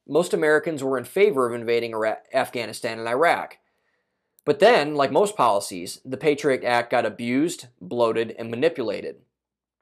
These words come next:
What resulted after was a spree of warmongering that left the Middle East in further shambles than it had been,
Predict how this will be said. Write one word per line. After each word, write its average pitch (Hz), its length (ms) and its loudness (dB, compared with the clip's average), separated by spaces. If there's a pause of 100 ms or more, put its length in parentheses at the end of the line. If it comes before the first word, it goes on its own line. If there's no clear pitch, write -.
(840)
What 170 180 0
resulted 208 400 4
after 143 340 4
was 123 180 -2
a 120 60 -8
spree 170 300 0
of 131 100 4
warmongering 120 720 0
that 120 60 -8
left 127 200 -2
the 127 60 -10
Middle 147 320 0
East 123 240 -6
in 117 80 -12
further 117 260 -4
shambles 160 480 -2
than 117 100 -8
it 110 120 -6
had 107 140 -8
been, 117 380 -4